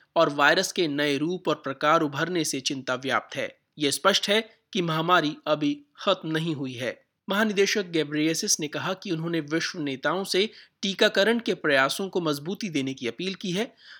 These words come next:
ताकि इस साल सितंबर महीने तक हर देश में कम से कम दस फीसदी और साल के अंत तक तीस फीसदी आबादी को वैक्सीन मिल सके।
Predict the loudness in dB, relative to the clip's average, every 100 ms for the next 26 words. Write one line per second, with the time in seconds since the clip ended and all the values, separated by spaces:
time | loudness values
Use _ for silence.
0 | 2 2 2 -4 -2 -2 0 0 -2 -2
1 | -4 0 2 4 2 2 -2 -2 -2 0
2 | 0 -2 -4 0 2 2 -2 -2 -6 -4
3 | -4 -4 -2 -4 -2 -2 -2 -4 -6 -6
4 | -6 -10 -10 -20 -20 -4 0 2 4 4
5 | 2 -4 -4 -2 -2 -2 -2 -2 -4 _
6 | -6 -2 -2 -2 -6 -6 -4 -4 -2 0
7 | 0 -2 -4 -4 0 0 0 -4 -4 -6
8 | -8 -10 -8 -10